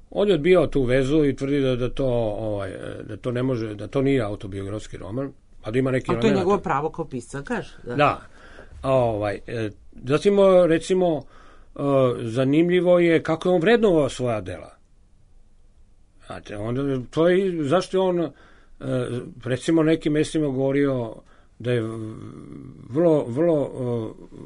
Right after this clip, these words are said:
Speaker 1: vredan roman Kap španske krvi, recimo, a nisu se obe.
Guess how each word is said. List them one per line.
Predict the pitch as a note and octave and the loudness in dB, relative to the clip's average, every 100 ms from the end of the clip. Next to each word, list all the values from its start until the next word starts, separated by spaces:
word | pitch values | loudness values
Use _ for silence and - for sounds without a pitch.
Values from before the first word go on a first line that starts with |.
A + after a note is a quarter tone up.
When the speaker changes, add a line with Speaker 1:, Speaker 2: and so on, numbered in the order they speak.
| - | -16
Speaker 1:
vredan | G2+ A2+ D3 E3+ D#3+ | -10 -2 2 4 2
roman | C3+ C#3+ C#3+ A#2 | 2 0 -2 -4
Kap | - B2+ | -6 -6
španske | - - A#2 - | -8 -10 -10 -12
krvi, | A2+ A2 D#2+ | -10 -10 -10
recimo, | D#2 E2 - - - - - - | -14 -18 -20 -20 -20 -20 -20 -18
a | G2 | -10
nisu | G#2+ A2+ A#2 | -8 -6 -8
se | - | -8
obe. | G#2 F#2+ | -10 -10